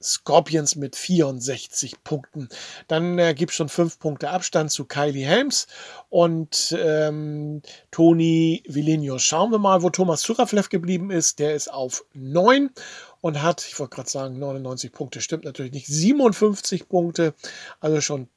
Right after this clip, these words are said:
deutlicher Abstand zwischen Thomas Suraflev und Dominik Lascheid. Auch Patrick Sagau ist ein bisschen abgefallen.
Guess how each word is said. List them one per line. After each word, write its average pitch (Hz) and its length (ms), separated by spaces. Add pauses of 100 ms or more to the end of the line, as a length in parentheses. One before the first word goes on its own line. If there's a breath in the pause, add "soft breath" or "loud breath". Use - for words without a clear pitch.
(120)
deutlicher 151 500
Abstand 139 360
zwischen - 360
Thomas 202 320
Suraflev 160 560
und 143 240 (340 loud breath)
Dominik 135 720
Lascheid. 151 720 (640 loud breath)
Auch 151 280
Patrick 143 440
Sagau 175 480
ist 180 160
ein 170 80
bisschen 170 260
abgefallen. 151 640